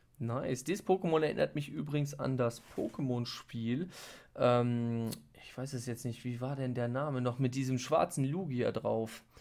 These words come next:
Äh, Pokémon X D, der dunkle Sturm. Irgendwie sowas. Damals für Nintendo Gamecube, da gab's ja auch Hariyama.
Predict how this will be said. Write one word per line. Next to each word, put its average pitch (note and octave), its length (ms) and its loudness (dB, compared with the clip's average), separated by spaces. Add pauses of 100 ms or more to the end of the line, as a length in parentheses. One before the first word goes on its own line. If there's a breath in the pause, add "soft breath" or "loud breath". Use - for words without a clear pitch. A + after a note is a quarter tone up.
(560 loud breath)
Äh, B2 240 6
Pokémon D3+ 680 2
X - 580 -4 (640)
D, A#2+ 720 2 (120)
der A#2+ 120 2
dunkle D3+ 380 0
Sturm. A2+ 600 -2 (720 soft breath)
Irgendwie C3 220 2
sowas. D3 260 4
Damals F3 320 10
für C#3+ 100 0
Nintendo C#3+ 420 2
Gamecube, C#3 460 -2
da C3 140 8
gab's D3+ 240 2
ja C#3+ 80 6
auch D#3 240 2
Hariyama. C#3 720 4